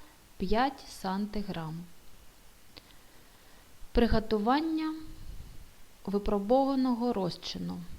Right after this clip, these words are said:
П'ять сантиграм міститься у п'ятдесяти мілілітрів, У одному мілілітрі буде міститися одна тисячна грама. Розраховуємо концентрацію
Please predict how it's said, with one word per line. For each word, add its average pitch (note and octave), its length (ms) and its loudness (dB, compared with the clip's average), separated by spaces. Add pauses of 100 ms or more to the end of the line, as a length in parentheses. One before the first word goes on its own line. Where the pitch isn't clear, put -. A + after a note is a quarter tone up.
(120)
П'ять B3+ 380 0
сантиграм F#3+ 880 -2
міститься G3+ 640 -4 (100)
у A#3+ 120 2
п'ятдесяти F3+ 760 -4
мілілітрів, C4 680 -2 (880)
У A#3 280 2
одному F3+ 460 0
мілілітрі E3+ 680 -2
буде F3+ 380 0
міститися F3+ 680 -6
одна F3+ 400 -2
тисячна G#3 600 -2
грама. C4+ 540 0 (880)
Розраховуємо B3+ 1000 2 (120)
концентрацію G#3 960 -2